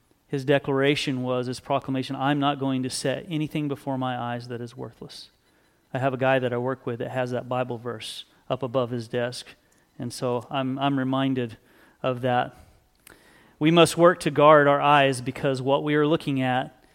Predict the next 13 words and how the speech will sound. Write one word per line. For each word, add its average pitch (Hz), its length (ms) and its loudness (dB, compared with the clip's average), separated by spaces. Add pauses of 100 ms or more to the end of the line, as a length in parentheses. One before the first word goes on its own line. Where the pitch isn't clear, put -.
(200)
is 123 140 -4
stimulating 156 720 4
and 123 120 -4
cultivating 131 640 -2
desires 127 520 -2
on 123 160 -4
the 127 180 -8
inside. 123 580 -8 (440)
So - 180 0
we 139 140 2
must 143 240 0
be 147 80 -4
careful 131 640 -2